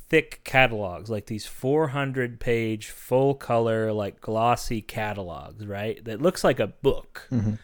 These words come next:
Speaker 1: you know? And I was walk up, walk, I would walk up in a full suit, and I'd just, like, look at what they got, and they're like, "Hey, we have more on our website. Here's a catalog."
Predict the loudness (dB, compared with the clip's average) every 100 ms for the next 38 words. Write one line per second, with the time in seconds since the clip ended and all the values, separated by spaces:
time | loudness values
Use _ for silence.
0 | -14 -20 -8 -6 -6 -6 -10 -12 -20 -20
1 | -18 -6 2 4 4 0 2 4 4 6
2 | 6 8 4 2 4 6 6 4 2 4
3 | 4 4 4 4 4 4 0 0 2 2
4 | 2 0 -2 0 0 0 2 4 4 2
5 | 0 0 4 4 4 0 -2 0 2 2
6 | 0 0 2 2 0 -2 -2 -2 0 0
7 | 0 6 8 8 2 -2 -4 -2 0 -2
8 | -4 -8 -12